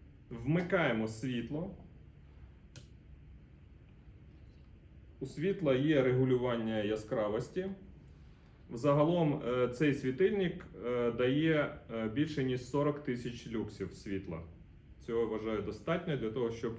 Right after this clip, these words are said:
все чудово бачити. Е, далі, після того, як налаштували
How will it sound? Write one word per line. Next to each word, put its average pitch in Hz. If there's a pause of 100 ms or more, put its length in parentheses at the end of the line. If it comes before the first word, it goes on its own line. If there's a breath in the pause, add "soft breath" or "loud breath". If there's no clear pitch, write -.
все 147
чудово 117
бачити. - (1600 loud breath)
Е, 117 (100)
далі, 156
після 147
того, 143
як 151
налаштували 123